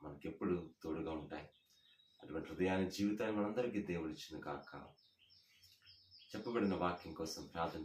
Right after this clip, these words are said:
చేసుకుందామండి. కృపగలిగిన మా ప్రభా, ఈ సమయంలో మీ వాక్యాన్ని మేము ధ్యానించాం నాయన. మా జీవితాల్లో ప్రభా, గొప్ప దేవుడిగా మీరుంటున్నారు,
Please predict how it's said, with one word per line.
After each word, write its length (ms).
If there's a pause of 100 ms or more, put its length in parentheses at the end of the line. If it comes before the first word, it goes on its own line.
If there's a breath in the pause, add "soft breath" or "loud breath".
చేసుకుందామండి. 680 (1000)
కృపగలిగిన 480
మా 160
ప్రభా, 440 (180)
ఈ 40 (120)
సమయంలో 420 (540 loud breath)
మీ 60
వాక్యాన్ని 560
మేము 140
ధ్యానించాం 600
నాయన. 260 (560 soft breath)
మా 80 (140)
జీవితాల్లో 540
ప్రభా, 360 (300)
గొప్ప 200
దేవుడిగా 540
మీరుంటున్నారు, 640